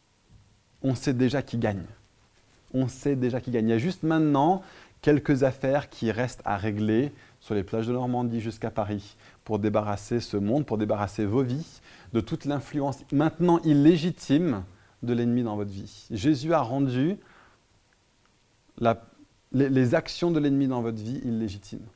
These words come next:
Il n'a plus le droit. Et il le sait très bien. Et donc, il n'a aucune chance. Et le truc fou, c'est qu'il le sait mieux que toi. Lui, il sait qu'il est vaincu.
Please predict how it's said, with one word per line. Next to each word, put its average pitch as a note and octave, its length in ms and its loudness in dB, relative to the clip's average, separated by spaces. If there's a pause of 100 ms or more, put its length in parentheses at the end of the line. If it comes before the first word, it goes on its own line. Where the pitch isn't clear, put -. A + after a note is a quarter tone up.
(760)
Il C#3+ 220 0
n'a A#2+ 140 -4
plus B2 320 -4
le G2+ 160 -2
droit. F#2+ 500 -8 (1400)
Et A#2 100 2
il A#2 100 2
le A#2 80 0
sait A2+ 200 -6
très - 160 -10
bien. G#2 180 -10 (3250)
Et A2+ 60 -6
donc, D3 180 -6
il C#3+ 60 -4
n'a C3+ 100 2
aucune C#3 220 -2
chance. - 460 -12 (1000)
Et D#3+ 80 8
le D#3 120 8
truc - 200 -2
fou, - 300 -4
c'est E3+ 160 -2
qu'il F#3 400 -2
le F#3 80 0
sait D#3 200 -4
mieux D3 140 -2
que - 120 -16
toi. - 240 -10 (360)
Lui, G#3+ 220 8
il G3 80 4
sait G#3+ 280 4
qu'il C#3+ 180 0
est A#2 80 4
vaincu. - 560 -8